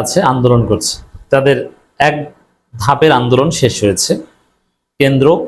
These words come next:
মহানগর, উপজেলা, এবং এই আন্দোলন ব্যাপকভাবে সফল, জনগণের ব্যাপক রেসপন্স পেয়েছে,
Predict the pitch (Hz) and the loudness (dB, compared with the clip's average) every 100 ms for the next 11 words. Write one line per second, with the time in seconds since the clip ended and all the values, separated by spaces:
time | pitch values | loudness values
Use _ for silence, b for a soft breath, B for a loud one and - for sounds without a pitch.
0 | - _ _ - - - 120 135 147 143 | -12 _ _ -20 -12 -2 0 2 2 2
1 | 220 247 - _ _ 180 180 151 117 - | 0 -4 -14 _ _ 0 2 2 0 -4
2 | - _ - - - - - - _ _ | -12 _ -20 -20 -20 -20 -20 -20 _ _
3 | - 156 170 160 143 143 156 175 139 117 | 0 2 4 2 2 2 2 2 2 0
4 | 123 131 135 135 139 123 180 233 - _ | 0 0 2 0 0 0 -2 -4 -12 _
5 | _ _ _ _ _ _ 104 117 123 127 | _ _ _ _ _ _ -4 0 2 2
6 | 123 117 117 113 107 - 120 123 120 156 | 2 0 0 0 -2 0 0 0 0 0
7 | 147 - | 0 0